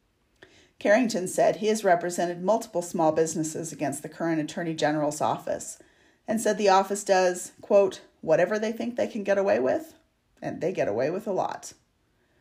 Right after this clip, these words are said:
"I've seen so many meritless prosecutions by the Attorney General, and this one was just shocking because it felt like an attempt to use the statute in a new way to generate revenue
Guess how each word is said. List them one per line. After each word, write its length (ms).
"I've 160
seen 280
so 180
many 220
meritless 520
prosecutions 800
by 160
the 140
Attorney 340
General, 460
and 100
this 220
one 120
was 160
just 160
shocking 600
because 280
it 200
felt 220
like 220
an 80
attempt 400
to 80
use 320
the 100
statute 580
in 120
a 40
new 300
way 180
to 100
generate 520
revenue 540